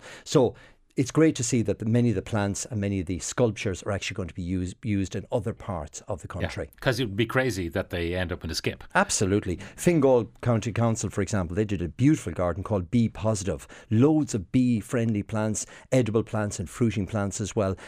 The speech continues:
Speaker 1: And those plants are going to be used around the parks
Speaker 2: Yeah.
Speaker 1: here in
Speaker 2: And I
Speaker 1: Dublin.
Speaker 2: did discover following my question last week that, uh, often the planting, it remains in pots,
Speaker 1: It does.
Speaker 2: particularly the trees,
Speaker 1: Well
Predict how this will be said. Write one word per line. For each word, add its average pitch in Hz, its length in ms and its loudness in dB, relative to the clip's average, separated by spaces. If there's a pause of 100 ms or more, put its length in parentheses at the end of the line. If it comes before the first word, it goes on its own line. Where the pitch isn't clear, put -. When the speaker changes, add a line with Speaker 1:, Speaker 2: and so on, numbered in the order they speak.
(100)
Speaker 1:
And 110 140 0
those 131 240 4
plants 107 340 -2
are 101 40 -6
going 101 160 -2
to - 40 -18
be 98 80 -4
used 95 380 0
around 139 280 2
the 110 60 0
parks - 520 -2
Speaker 2:
Yeah. - 60 -10
Speaker 1:
here 101 180 2
in 87 80 -2
Speaker 2:
And 113 120 0
I 117 40 4
Speaker 1:
Dublin. 113 200 2
Speaker 2:
did - 40 0
discover 110 340 0
following 90 340 0
my 85 140 2
question - 440 0
last 80 380 0
week 92 340 -2
that, 80 180 -4 (160)
uh, 85 100 0 (300)
often 85 560 0
the 82 100 -2
planting, 78 560 -2 (180)
it 107 160 -2
remains 101 440 0
in 80 180 -2
pots, - 440 -8
Speaker 1:
It 117 40 -2
does. 131 100 4
Speaker 2:
particularly 98 380 0
the 82 120 -2
trees, 69 460 -2
Speaker 1:
Well 127 140 2